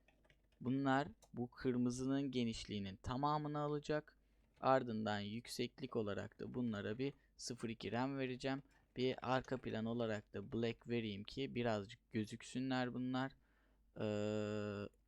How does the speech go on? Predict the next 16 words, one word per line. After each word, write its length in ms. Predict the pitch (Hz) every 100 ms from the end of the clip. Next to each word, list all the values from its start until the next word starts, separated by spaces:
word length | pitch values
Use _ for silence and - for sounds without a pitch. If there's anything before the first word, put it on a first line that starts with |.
| -
onun 380 | 123 139 135 117
dışında 600 | 117 - 104 110 139 139 - _ _ _ _
bunlar 340 | - 117 120 120
şu 180 | -
an 240 | 120 110 98
yan 180 | 110 117
yana 340 | 131 131 127
duruyor. 380 | 127 123 123 135 - - - _
Flex 460 | - 127 131 - -
direction 680 | 113 104 107 - - 104 101 -
column 400 | 120 127 120 107
vererek 400 | 113 107 107 139 -
bunları 380 | 147 120 107 101
üst 320 | - - -
üste 300 | - - 107
dizdim. 400 | 123 120 117 123